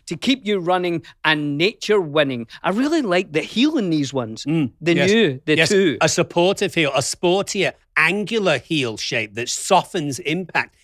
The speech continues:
Speaker 2: improve heel collar locks around the ankles in
Speaker 1: Oh,
Speaker 2: place,
Speaker 1: yes.
Speaker 2: and new reflective detail increases visibility for safer runs, you see.
Speaker 1: Spring forward with the Allbirds Tree Dasher two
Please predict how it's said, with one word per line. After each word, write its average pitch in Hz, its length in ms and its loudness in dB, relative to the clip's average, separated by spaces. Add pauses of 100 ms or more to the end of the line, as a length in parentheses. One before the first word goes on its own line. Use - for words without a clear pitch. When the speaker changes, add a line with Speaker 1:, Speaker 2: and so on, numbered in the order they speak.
(120)
Speaker 2:
improve 202 560 -2 (160)
heel 220 480 4 (100)
collar 175 400 6
locks 170 560 2 (100)
around 165 300 4
the 165 80 4
ankles 165 340 0
in 160 120 2
Speaker 1:
Oh, - 60 -4
Speaker 2:
place, 170 260 2
Speaker 1:
yes. 160 360 0
Speaker 2:
and 135 280 4
new 175 160 2
reflective 156 640 -6
detail 123 480 -4
increases 120 640 -4
visibility 127 680 -4 (240)
for 165 100 -4
safer 175 540 2
runs, 226 560 2
you 101 80 -10
see. 95 400 -8 (400)
Speaker 1:
Spring 359 500 0
forward 165 760 2
with 214 120 2
the - 220 -6
Allbirds 156 840 2
Tree 277 380 2
Dasher 202 480 -2
two 131 520 -8